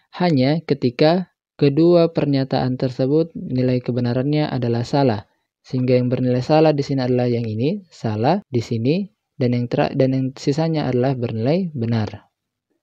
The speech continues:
Nah, selanjutnya untuk ekspresi atau dari pernyataan R dengan negasi P, ini akan bernilai salah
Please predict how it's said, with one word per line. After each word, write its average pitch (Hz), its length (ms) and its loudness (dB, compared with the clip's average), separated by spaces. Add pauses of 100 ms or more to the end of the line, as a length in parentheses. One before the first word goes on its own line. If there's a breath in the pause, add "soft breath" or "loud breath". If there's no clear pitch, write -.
(140)
Nah, 127 160 0
selanjutnya 135 560 0
untuk 151 240 -2
ekspresi - 560 -4
atau 143 480 0 (240 soft breath)
dari 123 320 0
pernyataan 127 560 -4
R 147 240 0
dengan 127 320 -2
negasi 120 320 -4
P, 156 320 0 (240)
ini 151 160 2
akan 143 320 0
bernilai 135 400 0
salah 151 480 2